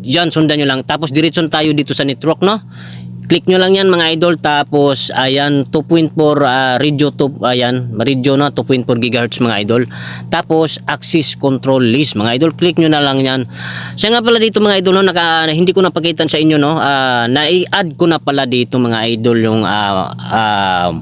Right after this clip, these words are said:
mac address. So, dito nyo ilalagay, no, mga idol, no?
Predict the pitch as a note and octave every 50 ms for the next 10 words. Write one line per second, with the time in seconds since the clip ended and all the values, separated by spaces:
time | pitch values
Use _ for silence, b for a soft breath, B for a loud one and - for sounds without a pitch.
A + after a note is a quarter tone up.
0 | - B B B B B - A2 B2 A#2+ - - - B2 G#2+ G2+ C#3 D3+ D3+ -
1 | - D3 C3+ C3+ C#3+ E3 - - F3+ E3+ E3+ E3+ E3 C#3 D3+ D3 C#3 C3 C3 A#2+
2 | A2 B2 A#2 A2+ A#2+ B2 B2 B2 A#2 A2 G2+ G#2 G#2 G2+ A2 A2 A2+ A#2+ C3